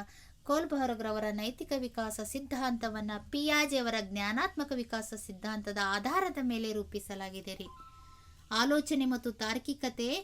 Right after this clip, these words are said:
ಬೌದ್ಧಿಕ ವಿಕಾಸದಲ್ಲಿ ಆಲೋಚನೆ ಮತ್ತು ತಾರ್ಕಿಕತೆ ಎನ್ನುವಂಥದ್ದು ಅಂಗವರಿ. ಈ ಆಲೋಚನೆ ಎನ್ನುವಂಥದ್ದು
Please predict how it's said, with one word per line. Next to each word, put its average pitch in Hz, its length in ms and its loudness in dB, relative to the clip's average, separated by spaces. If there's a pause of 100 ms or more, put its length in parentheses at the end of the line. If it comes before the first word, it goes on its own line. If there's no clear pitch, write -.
(340)
ಬೌದ್ಧಿಕ 294 560 2
ವಿಕಾಸದಲ್ಲಿ 247 800 -2
ಆಲೋಚನೆ 277 500 0
ಮತ್ತು 262 260 -2
ತಾರ್ಕಿಕತೆ 233 640 -6 (160)
ಎನ್ನುವಂಥದ್ದು 226 600 -2
ಅಂಗವರಿ. 240 600 2 (420)
ಈ 285 80 4 (100)
ಆಲೋಚನೆ 339 560 4
ಎನ್ನುವಂಥದ್ದು 294 720 2